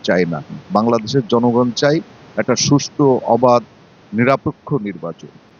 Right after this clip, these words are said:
সেই নির্বাচনের মাধ্যমে এই যারা আগামীতে ক্ষমতায় আসবে, তারা সংসদ পরি-, সংসদ থেকে দেশ পরিচালনা করবে। তো আপনারা ভালো থাকবেন, সুস্থ থাকবেন।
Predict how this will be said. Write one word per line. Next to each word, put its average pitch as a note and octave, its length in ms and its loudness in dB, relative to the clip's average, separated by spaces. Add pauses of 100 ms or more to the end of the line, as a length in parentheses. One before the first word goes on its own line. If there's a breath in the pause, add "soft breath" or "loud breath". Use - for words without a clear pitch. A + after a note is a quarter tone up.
সেই B2 240 -2
নির্বাচনের A#2 540 -2
মাধ্যমে B2+ 500 -2 (120)
এই G#2+ 300 4
যারা G2+ 240 4
আগামীতে G#2 440 0
ক্ষমতায় A2 460 0
আসবে, G2+ 240 0 (440)
তারা G#2+ 180 2
সংসদ A2 420 -2 (140)
পরি-, F2 600 -4
সংসদ A2+ 440 -2 (100)
থেকে C3+ 260 -2 (440)
দেশ B2 280 2
পরিচালনা E2+ 640 -6
করবে। E2 260 -10 (1040)
তো G#2 280 6
আপনারা G2+ 520 0
ভালো G2 240 2
থাকবেন, G#2+ 500 -2
সুস্থ - 320 -2
থাকবেন। A#2+ 400 0